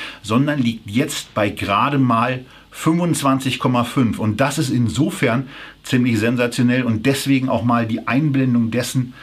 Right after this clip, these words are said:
was auf Guru Focus eigentlich die Analysten-Estimates für die nächsten Jahre so sind. <laughs> Naja, da stand noch beim, äh, beim Gewinn pro Aktie,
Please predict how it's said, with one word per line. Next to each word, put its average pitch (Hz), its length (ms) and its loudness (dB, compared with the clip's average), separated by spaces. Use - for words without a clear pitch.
was 117 360 -2
auf 107 220 0
Guru 147 300 0
Focus 131 400 0
eigentlich 120 400 -2
die - 120 -12
Analysten-Estimates 117 1300 -2
für 120 140 -4
die 98 100 -8
nächsten 156 560 0
Jahre 98 320 0
so 87 160 -6
sind. 78 300 -10
<laughs> - 120 2
Naja, 117 300 0
da 98 140 2
stand 139 480 0
noch 131 220 2
beim, 107 640 0
äh, 101 260 -2
beim 104 320 -2
Gewinn 120 500 -2
pro - 280 -2
Aktie, 147 520 -2